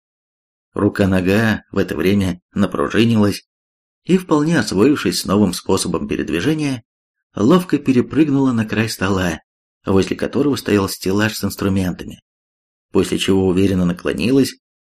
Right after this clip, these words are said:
подобрала лежащий там скальпель и снова выпрямилась.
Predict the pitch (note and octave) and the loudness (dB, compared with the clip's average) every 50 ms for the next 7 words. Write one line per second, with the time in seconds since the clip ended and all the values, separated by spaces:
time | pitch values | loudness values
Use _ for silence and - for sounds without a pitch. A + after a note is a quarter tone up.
0 | _ _ - - F#2 G2+ F#2 G2+ G#2+ G2+ G2+ G2+ G2 F#2 G2+ G2 F2 - - - | _ _ -6 -2 -2 0 2 4 4 4 4 2 2 2 0 0 -2 -2 -2 -2
1 | F#2 F#2 F2+ - - F#3 F#3+ - - - - - - - G3 F3+ - - C3 C#3+ | -2 -2 -2 -2 -2 -2 0 0 0 -2 -2 -2 -2 -2 -2 -2 -2 -4 -4 -2
2 | D3 C3 A#2 G#2+ - _ _ _ _ _ _ - A2 F#2+ E2+ G2 G2+ G2 F#2 F#2 | 0 0 -2 -2 -4 _ _ _ _ _ _ -8 -6 -2 2 2 2 2 2 0
3 | F2+ F#2 F#2+ F2+ F2+ F#2 F2+ - - | -2 0 2 2 2 0 0 -4 -10